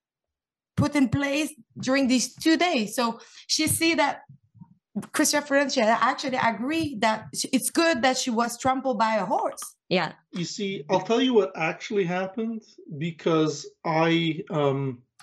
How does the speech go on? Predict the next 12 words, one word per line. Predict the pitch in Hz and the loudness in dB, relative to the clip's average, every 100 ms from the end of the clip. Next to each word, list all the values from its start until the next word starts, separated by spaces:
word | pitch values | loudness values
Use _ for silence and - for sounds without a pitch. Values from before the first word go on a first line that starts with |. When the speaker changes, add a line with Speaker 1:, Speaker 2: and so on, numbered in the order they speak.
| - _ | -20 _
Speaker 3:
I, | - 180 | 0 0
I | 190 175 170 | 2 4 4
was | 151 160 | 4 4
watching | 147 160 160 170 | 4 4 2 0
Ottawa | 156 147 151 147 | 2 4 4 4
Police's | 143 147 139 139 - | 0 -2 -4 -4 -8
Twitter | - - 143 160 | -6 0 2 2
account. | 165 185 175 175 | 0 -2 -2 2
What | 175 - | 2 2
actually | 185 160 196 220 190 | 2 2 2 4 4
happened | 139 127 - 135 | 4 2 0 -2
was | 123 123 127 143 | 0 0 0 -2